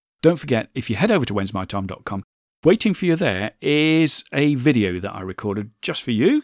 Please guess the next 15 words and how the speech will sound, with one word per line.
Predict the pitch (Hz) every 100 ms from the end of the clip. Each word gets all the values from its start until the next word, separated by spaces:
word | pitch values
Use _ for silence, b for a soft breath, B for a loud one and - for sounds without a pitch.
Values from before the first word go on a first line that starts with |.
| _ _ _ -
It's | 151 - - -
about | 147 131 117 - 226 208
forty | - 147 131
minutes | 117 107 -
long, | 90 117 -
and | 120 120 -
in | 254
that | 285 -
video, | 107 92 85 95 - -
I | 113 143
reveal | 156 110 87
the | 87 90
top | - 131
ten | - 110
things | - 95 95